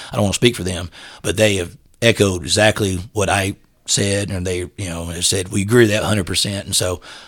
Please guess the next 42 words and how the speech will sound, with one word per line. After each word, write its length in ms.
I'll 120
leave 120
that 140
as, 180
but 220
there 160
are 220
teams 340
out 200
there, 160
there 120
are 60
small 360
teams, 500
and 100
what 100
Josh 280
alluded 240
to 180
a 20
minute 320
ago, 320
they 140
don't 120
have 80
the 60
capabilities 460
that 60
we 120
do. 200
That's 160
nothing 260
against 320
them. 260
They 120
never 240
will. 360
They 140
have 160
a 60
twelve-man 500
team, 260